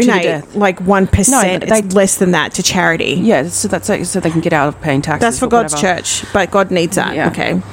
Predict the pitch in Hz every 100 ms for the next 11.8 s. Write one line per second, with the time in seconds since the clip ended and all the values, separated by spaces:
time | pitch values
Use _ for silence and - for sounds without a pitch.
0 | - - - 190 202 214 - - - 208
1 | 202 196 196 - - 117 - - - 202
2 | 247 311 339 285 - 170 196 208 170 120
3 | - 165 - 170 160 120 - - 165 175
4 | 165 151 151 127 73 - - - 180 170
5 | 160 - - - - 165 156 151 151 -
6 | - - 381 370 262 277 269 254 - 247
7 | 196 - 208 202 220 - 208 185 185 185
8 | 180 170 160 160 160 220 208 - 165 -
9 | - 180 160 143 - - - - - -
10 | - 175 156 165 175 127 - 165 156 151
11 | 147 143 156 160 85 104 -